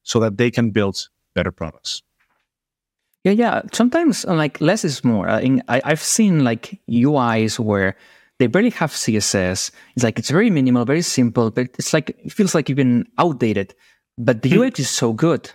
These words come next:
Speaker 2: because the task that you are required to do, it's so easy. Like, you have maybe an input field and you have a submit form and it works. But in other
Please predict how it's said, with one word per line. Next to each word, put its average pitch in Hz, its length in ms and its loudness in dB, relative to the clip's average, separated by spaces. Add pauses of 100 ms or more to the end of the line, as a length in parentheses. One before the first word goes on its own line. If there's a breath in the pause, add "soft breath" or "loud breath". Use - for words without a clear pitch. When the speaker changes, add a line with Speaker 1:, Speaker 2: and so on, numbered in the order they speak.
(120)
Speaker 2:
because 127 360 0
the 123 120 2
task 156 340 -2
that 127 200 -2
you 127 100 4
are 117 60 2
required 131 400 0
to 139 80 -6
do, 123 180 0
it's 127 140 -2
so 127 260 0
easy. 156 320 0
Like, 107 220 0
you 127 80 2
have - 260 -4
maybe 107 280 0
an 101 100 0
input 143 320 0
field 233 280 0
and 135 120 0
you 117 60 -4
have 113 120 -8
a 110 60 -4
submit 101 340 -4
form 220 380 0 (340 loud breath)
and - 80 2
it 107 140 -2
works. 117 400 -2 (240 soft breath)
But 120 100 0
in 123 140 4
other 190 180 0